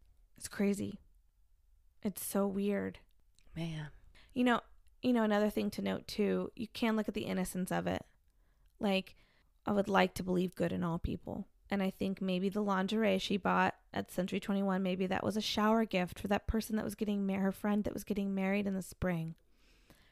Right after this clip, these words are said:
Speaker 1: I had a lingerie party for my bachelorette party. So maybe that was for that, and a dress. Maybe that was for her t-, 'cause she was going out to that shower. And the bed linens,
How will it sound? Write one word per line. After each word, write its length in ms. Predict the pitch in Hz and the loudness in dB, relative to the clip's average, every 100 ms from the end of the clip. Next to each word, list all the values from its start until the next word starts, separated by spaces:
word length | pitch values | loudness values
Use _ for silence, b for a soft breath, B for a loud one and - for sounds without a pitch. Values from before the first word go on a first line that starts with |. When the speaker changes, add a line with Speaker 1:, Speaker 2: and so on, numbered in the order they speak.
| b | b
Speaker 1:
I 80 | 185 | 2
had 140 | 196 | 4
a 40 | 190 | 6
lingerie 560 | 175 170 170 170 165 - - - - - | 4 2 0 -2 -2 -4 -12 -20 -20 -4
party 320 | 180 170 180 | 0 2 0
for 180 | - 175 | -4 -4
my 220 | 170 185 | -2 -2
bachelorette 720 | 196 175 165 - 180 208 - | -2 -2 -4 -4 0 2 2
party. 440 | - 170 170 180 - b b b | -2 -4 -4 -8 -12 b b b
So 160 | b 190 | b -2
maybe 220 | 180 185 | 0 0
that 180 | 185 - | -2 0
was 320 | 208 196 - - - | 2 0 -4 -14 -4
for 140 | 208 | 2
that, 360 | 208 208 185 - | 4 4 2 -2
and 120 | 175 | -4
a 60 | 180 | -2
dress. 480 | 214 226 202 - - | 2 4 2 -2 -4
Maybe 180 | 214 233 | 0 2
that 80 | - | 2
was 120 | - | 0
for 180 | 269 247 | 0 0
her 400 | 277 294 240 202 | 2 4 4 2
t-, 160 | - | -4
'cause 120 | - 180 | -2 0
she 100 | 208 | 0
was 80 | |
going 320 | - 196 196 202 | 0 0 2 0
out 220 | 208 - | 0 0
to 120 | 254 | 2
that 200 | 226 - - | 4 4 2
shower. 540 | - 220 214 180 170 B B B B | 0 4 6 4 0 B B B B
And 100 | 226 | 0
the 60 | |
bed 240 | 208 208 220 | 4 4 4
linens, 540 | 240 247 277 302 - | 4 4 4 2 -4